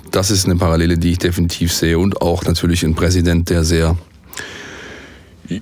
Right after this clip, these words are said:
ja, meinungsstark, stringent ist in seinem Handeln und da eben dann knallhart auch von mir aus gegen Widerstände Dinge durchdrückt. Was ich nicht so sehe, äh, ist der Einstieg des Kollegen,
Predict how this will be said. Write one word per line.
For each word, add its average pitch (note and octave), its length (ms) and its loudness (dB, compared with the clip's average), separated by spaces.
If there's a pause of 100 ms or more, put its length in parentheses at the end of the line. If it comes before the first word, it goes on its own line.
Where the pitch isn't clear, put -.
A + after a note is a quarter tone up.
ja, G2 340 2
meinungsstark, F2 760 2 (100)
stringent G2 520 2
ist F2+ 160 2
in F#2 100 2
seinem F2+ 300 2
Handeln F#2+ 400 2
und F2+ 240 0
da F#2 120 2
eben F2 280 2
dann F2 340 2
knallhart F2+ 400 2
auch F2 160 2
von F#2+ 160 0
mir F#2 140 4
aus F2+ 120 0
gegen F2 220 2
Widerstände F2 480 2
Dinge F#2 220 2
durchdrückt. E2+ 420 0 (480)
Was F#2 160 2
ich F#2 100 2
nicht B2+ 200 2
so B2 160 2
sehe, F#2+ 480 2 (440)
äh, E2+ 240 2
ist D#2+ 140 0
der E2+ 120 2
Einstieg F#2+ 280 0
des F2 160 0
Kollegen, F2 480 2